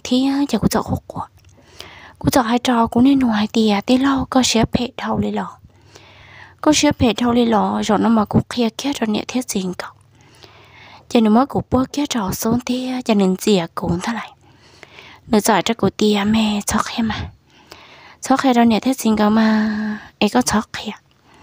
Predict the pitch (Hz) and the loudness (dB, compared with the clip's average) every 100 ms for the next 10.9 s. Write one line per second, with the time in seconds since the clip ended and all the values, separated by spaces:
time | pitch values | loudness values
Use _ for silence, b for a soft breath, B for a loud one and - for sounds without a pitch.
0 | B B B B - 214 233 208 208 - | B B B B 2 6 6 4 0 -10
1 | b b b b b 226 262 262 247 - | b b b b b 2 2 4 2 0
2 | - 240 214 196 - 262 254 233 220 202 | 2 2 2 -2 0 2 4 2 -2 -4
3 | 190 - 202 202 208 202 226 226 226 - | -6 -4 -2 -2 -2 -2 -2 0 -2 -4
4 | - - b b b b b b b b | -8 -8 b b b b b b b b
5 | b b - 233 262 240 - 247 214 202 | b b -2 0 0 -2 0 2 4 4
6 | 240 226 - 220 208 - 208 190 - 196 | 2 0 -2 -2 -2 -2 -4 -4 -6 -10
7 | 185 - 233 - 247 - 220 - - 214 | -8 -6 -6 -4 -6 -6 -10 -10 -10 -10
8 | - _ _ b b b b b b b | -12 _ _ b b b b b b b
9 | b b - 254 240 233 180 220 214 220 | b b 0 2 4 4 4 4 4 2
10 | 214 220 214 202 220 262 247 208 190 | 2 2 0 0 2 2 2 0 0